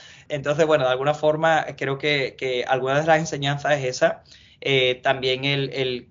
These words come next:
cultivar, nutrir y, y conservar tus amistades. Eh, creo que eso es algo muy importante por, por lo que contaba anteriormente. Es un país en el que te sientes a veces un poco solo.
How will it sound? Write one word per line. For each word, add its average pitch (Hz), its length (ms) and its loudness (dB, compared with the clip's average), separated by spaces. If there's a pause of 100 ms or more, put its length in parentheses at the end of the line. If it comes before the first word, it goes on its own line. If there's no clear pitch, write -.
cultivar, 143 800 4
nutrir 139 520 -6
y, 131 300 -10
y 127 280 -12
conservar 131 480 -2
tus 139 160 -6
amistades. 131 680 -4 (260)
Eh, 127 120 -8
creo 123 160 -6
que 131 60 -10
eso 135 120 -2
es 127 60 4
algo 131 140 0
muy 131 120 -6
importante 131 600 -4
por, 127 260 -6
por 123 140 -4
lo 120 80 -2
que 120 100 -10
contaba 120 300 2
anteriormente. 120 560 0
Es 147 60 -2
un 139 120 -2
país 120 320 0
en 123 140 -6
el 113 100 -8
que 113 220 -6
te 117 100 -8
sientes 123 360 -8
a 123 60 4
veces 120 240 0
un 135 100 -8
poco 117 200 -8
solo. 123 380 -2